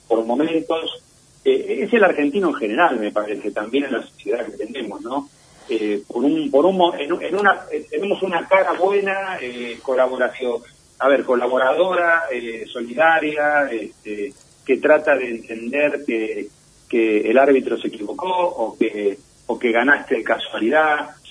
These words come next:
Eh, hoy hay demasiada tendencia, me parece, a, al resultado solamente. Antes, cuando éramos chicos,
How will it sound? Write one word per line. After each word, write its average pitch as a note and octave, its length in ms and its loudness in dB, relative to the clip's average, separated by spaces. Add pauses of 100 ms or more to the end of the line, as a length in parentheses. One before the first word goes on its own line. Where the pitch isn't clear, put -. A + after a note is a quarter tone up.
(260)
Eh, A#2+ 360 -4
hoy F#3 240 4
hay F3 160 2
demasiada D3+ 1000 -2
tendencia, C#3 600 -4
me C3+ 120 -8
parece, C#3 520 -2
a, A#2 260 -4
al A2 180 -6
resultado A#2 800 -2
solamente. G#2+ 580 -8
Antes, - 280 -4
cuando C3+ 200 -6
éramos C#3+ 280 0
chicos, E3 400 0